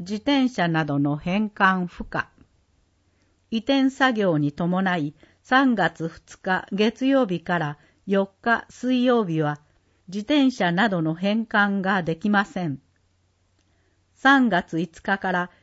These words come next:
市放置自転車保管センター。問い合わせ、電話七九三の四五一零。所在地、ただ桜木二の九の十一。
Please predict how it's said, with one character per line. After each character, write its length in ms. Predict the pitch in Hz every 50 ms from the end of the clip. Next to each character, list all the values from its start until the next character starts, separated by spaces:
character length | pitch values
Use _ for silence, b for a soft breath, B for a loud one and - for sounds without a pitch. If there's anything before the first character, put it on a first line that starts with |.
| b b
市 400 | - - - 294 285 214 - -
放 200 | - - 247 262
置 220 | 285 277 277 277 277
自 160 | 247 226 254
転 320 | 240 - 254 254 240 214
車 200 | 185 - - 156
保 180 | 156 - 175 170
管 300 | - 226 220 226 220 214
セ 220 | - - 214 190
ン 120 | 180 156 143
タ 440 | - - 147 135 123 123 135 135 -
ー。 40 | _ _ _ _ _ _ _ _ _ _
問 240 | - 190 214 226 226
い 60 | 226
合 80 | 208 202
わ 120 | 202 208
せ、 320 | - - 196 175 165 - b b b b b b
電 320 | 185 190 208 214 226 226 220
話 260 | 214 208 202 190 - _ _ -
七 340 | 185 196 214 247 277 262 269
九 320 | 269 - 269 247 208 180
三 420 | 170 - - 170 175 165 165 165 160
の 240 | 156 156 156 - _ _ -
四 380 | 185 202 226 240 240 240 240
五 360 | 226 233 226 202 165 147 143
一 320 | 139 143 - - - 185 165
零。 280 | 175 165 151 127 - - _ _ _ _ _ _ _ _ _ _ _ _ _ _ _ _ _ _
所 200 | - - 202 202
在 280 | 190 233 254 240 196
地、 360 | - _ - - 147 135 - _ _ _ _ _ _ _ _ _ _ _ _ _ _
た 140 | - 254 285
だ 160 | 240 196 175
桜 500 | - - 165 170 - - 190 190 180 185 175
木 280 | 170 175 175 - - _ -
二 180 | 208 262 285
の 260 | 269 233 185 156 143 - _ -
九 320 | - 254 254 233 208 180
の 260 | 165 147 139 139 - -
十 360 | 143 160 190 208 208 196 190
一。 500 | 185 170 _ - 170 165 160 - -